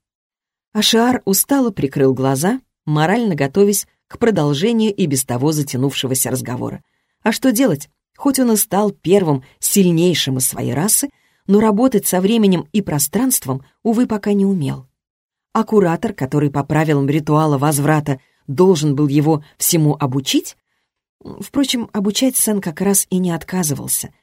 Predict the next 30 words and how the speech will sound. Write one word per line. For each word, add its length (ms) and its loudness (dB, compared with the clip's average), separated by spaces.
даже 260 -2
настаивал 640 0
на 240 -2
этом. 260 -6
Последние 500 2
несколько 440 0
часов 420 -4
особенно 520 2
активно. 520 -4
Только 320 0
у 120 2
Киркули 580 0
на 140 4
столь 260 4
желанные 600 2
когда-то 420 -2
уроки 420 0
сейчас 400 0
совершенно 720 0
не 260 0
было 220 -2
времени. 500 -2
Забавно, 600 -2
еще 300 0
полгода 440 4
назад 500 0
он 220 2
полжизни 840 0
отдал 420 0
бы 180 -2